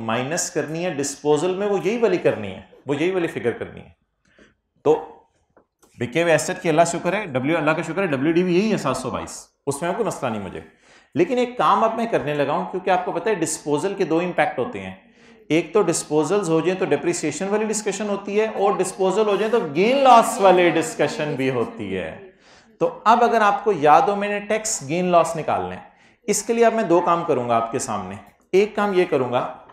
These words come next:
कि इतनी सी तो working मैंने कर ली है, इसके टोटे करूंगा, उसके बाद गेन लॉस निकालूंगा। गेन लॉस निकालने की working,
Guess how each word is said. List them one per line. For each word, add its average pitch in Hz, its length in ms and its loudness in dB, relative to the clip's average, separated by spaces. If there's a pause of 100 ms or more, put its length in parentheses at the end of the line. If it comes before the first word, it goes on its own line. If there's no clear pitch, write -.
(560)
कि 170 100 -6 (300)
इतनी 202 260 -2
सी 226 120 -2
तो 233 120 0
working 220 340 0
मैंने 220 160 -4
कर 165 180 6
ली 131 180 0
है, 101 200 -6 (1000)
इसके - 300 0
टोटे 185 300 2
करूंगा, 233 380 2 (540)
उसके 233 440 2 (100)
बाद 196 380 4 (240)
गेन 208 520 0
लॉस 156 480 6
निकालूंगा। 107 760 -2 (680)
गेन 127 220 -4
लॉस 160 200 0
निकालने 160 300 2
की 170 100 -2
working, 175 340 -4